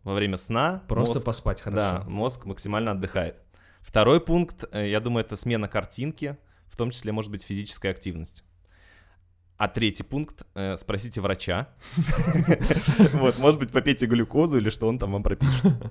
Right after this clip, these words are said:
Speaker 2: Да, я подумал, кстати, что кто-то будет разгружаться от нашего подкаста <laughs> в том числе, да?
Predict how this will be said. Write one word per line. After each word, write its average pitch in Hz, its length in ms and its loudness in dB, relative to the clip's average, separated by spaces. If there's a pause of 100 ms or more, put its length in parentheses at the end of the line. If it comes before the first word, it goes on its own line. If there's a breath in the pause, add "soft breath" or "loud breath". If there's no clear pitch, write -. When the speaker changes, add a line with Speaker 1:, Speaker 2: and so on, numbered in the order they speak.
Speaker 2:
Да, 113 280 0
я 117 180 2
подумал, 143 360 2
кстати, 120 240 -4
что 117 220 -4
кто-то 131 540 -2
будет 110 300 -4
разгружаться 117 640 -2
от 107 100 -8
нашего 117 240 0
подкаста - 680 -2
<laughs> 196 80 6
в - 80 2
том 170 200 6
числе, 147 440 0
да? 135 160 2